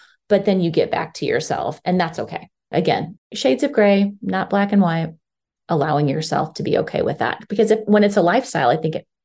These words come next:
you can relax a little bit more around it. You're not like, "Oh my gosh, but I have to get to such and such by such and such." No, you don't. You don't. Don't jump ship, but just downshift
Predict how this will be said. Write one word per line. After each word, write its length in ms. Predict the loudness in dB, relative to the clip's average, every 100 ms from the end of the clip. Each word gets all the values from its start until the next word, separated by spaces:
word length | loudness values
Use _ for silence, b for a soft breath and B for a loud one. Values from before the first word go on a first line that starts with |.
| _ _ _
you 120 | -6 -6
can 300 | -2 0 0
relax 400 | 0 -2 -4 -4
a 60 |
little 140 | -2 -2
bit 140 | -4
more 140 | -4 -4
around 280 | -6 -6
it. 180 | -8 -8
You're 160 | -6 0
not 280 | 2 2 2
like, 260 | 0 -2 B B B
"Oh 100 | 4
my 140 | 4
gosh, 300 | 4 2 0
but 100 | 0
I 60 | 0
have 200 | 0 0
to 80 | 2
get 280 | 2 2 -6
to 300 | -4 0 0
such 240 | -2 -2
and 160 | -2 -4
such 320 | -2 -2 -2 -4
by 160 | -2
such 260 | -2 -4 -4
and 100 | -6
such." 340 | -4 -4 -2
No, 120 | -2 0
you 140 | -2
don't. 480 | -2 -2 -2 -4 -16 _ b b b b
You 140 | 0 2
don't. 480 | 4 2 0 -8 -18 _ _ 0
Don't 200 | 2 2
jump 200 | 2 0
ship, 440 | 2 4 4 4 2
but 140 | -2
just 500 | 0 -4 -6 -14 _ _ _ -4
downshift 640 | -2 -2 -2 -2 -4 -6